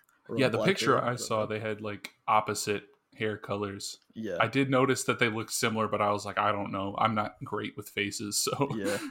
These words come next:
Speaker 1: You're, you're
Speaker 2: But
Speaker 1: racist against twins.
Speaker 2: Yeah, exactly. Fucking twins. <laughs> You're confusing me. Normal people confuse me enough. And
Speaker 1: Joey's
Speaker 2: now
Speaker 1: gonna, Joey's gonna burn down the neighborhood full of twins. <laughs>
Speaker 2: I'm gonna find that giant twin fest in Minnesota where all the twins
Speaker 1: <laughs>
Speaker 2: gather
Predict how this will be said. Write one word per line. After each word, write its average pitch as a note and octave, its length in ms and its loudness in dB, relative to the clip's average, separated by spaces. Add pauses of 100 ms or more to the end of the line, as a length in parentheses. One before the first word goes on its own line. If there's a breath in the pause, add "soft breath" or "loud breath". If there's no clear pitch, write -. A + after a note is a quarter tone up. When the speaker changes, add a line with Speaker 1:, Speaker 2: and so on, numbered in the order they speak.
(540 loud breath)
Speaker 1:
You're, B2 180 -6
you're A#2+ 200 -2
Speaker 2:
But G2+ 100 -2
Speaker 1:
racist A2+ 340 -6
against A#2 280 -8
twins. A2+ 400 -6 (480)
Speaker 2:
Yeah, A2 220 2
exactly. A2 840 2
Fucking A2+ 520 -4
twins. B2 480 2
<laughs> - 40 -16
You're C#3+ 100 -4
confusing G#3+ 760 2
me. A#2 140 -2 (340 loud breath)
Normal C4+ 320 8
people G#3 320 -6
confuse G3 480 -2
me E3 140 2
enough. B2+ 500 0 (360 loud breath)
And C#3+ 120 -12
Speaker 1:
Joey's C3 200 4
Speaker 2:
now F3 320 8
Speaker 1:
gonna, C3+ 140 0
Joey's D3+ 260 6
gonna D3 160 8
burn C3 320 4
down B2+ 240 6
the B2 80 0
neighborhood A#2+ 520 0
full C3+ 200 0
of C3+ 80 -2
twins. C#3+ 920 2
<laughs> - 400 -16
Speaker 2:
I'm C#3 80 2
gonna C3 120 4
find C3+ 320 4
that A#2+ 120 -2
giant A#2+ 420 -2
twin A#2+ 280 -2
fest A#2 360 -2
in A2 140 0
Minnesota A2+ 540 0
where A#2+ 160 -2
all A#2+ 80 2
the A#2+ 100 -4
twins A#2+ 400 4
Speaker 1:
<laughs> - 20 -4
Speaker 2:
gather A#2 320 2